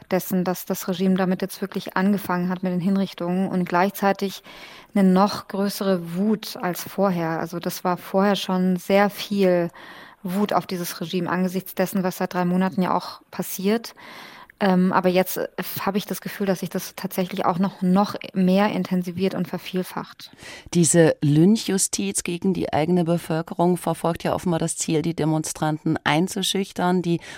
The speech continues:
Speaker 2: Proteste zu ersticken, weil jede und jeder Angst haben muss um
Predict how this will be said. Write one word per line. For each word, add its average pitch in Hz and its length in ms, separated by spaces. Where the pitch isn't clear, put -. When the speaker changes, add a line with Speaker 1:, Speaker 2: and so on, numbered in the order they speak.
Speaker 2:
Proteste 170 640
zu 170 340
ersticken, 196 720
weil 160 200
jede 170 520
und 165 160
jeder 160 420
Angst 175 300
haben 165 260
muss 170 300
um 160 220